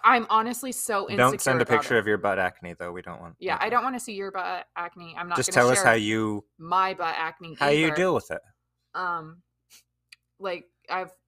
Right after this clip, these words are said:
Speaker 1: I've gotten very good at taking angles that, you know.
Speaker 2: But I think, uh, uh, that's,
Speaker 1: But I
Speaker 2: everyone
Speaker 1: still,
Speaker 2: fucking does that.
Speaker 1: just so you know, everyone,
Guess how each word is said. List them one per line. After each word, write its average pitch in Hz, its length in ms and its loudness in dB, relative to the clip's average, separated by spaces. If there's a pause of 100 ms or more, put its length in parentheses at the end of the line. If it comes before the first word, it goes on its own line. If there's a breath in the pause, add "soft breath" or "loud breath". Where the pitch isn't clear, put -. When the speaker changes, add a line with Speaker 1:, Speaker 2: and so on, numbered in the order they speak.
Speaker 1:
I've 180 220 -6
gotten 175 280 -8
very 170 220 -12
good 170 120 -8
at 165 100 -10
taking 170 600 -16 (320)
angles 160 560 -8
that, 160 300 -6 (140)
you 185 140 -10
know. 156 320 -10 (400)
Speaker 2:
But 151 120 6
I 160 80 6
think, 165 280 -2
uh, 127 360 0
uh, 123 120 2 (180)
that's, 113 400 -2 (100)
Speaker 1:
But 233 100 6
I - 120 8
Speaker 2:
everyone 127 260 6
Speaker 1:
still, 254 180 6
Speaker 2:
fucking 117 340 0
does 104 260 -4
that. 90 180 -6
Speaker 1:
just 247 320 0
so 294 160 -6
you 285 160 -10
know, 262 220 -8
everyone, 202 640 -8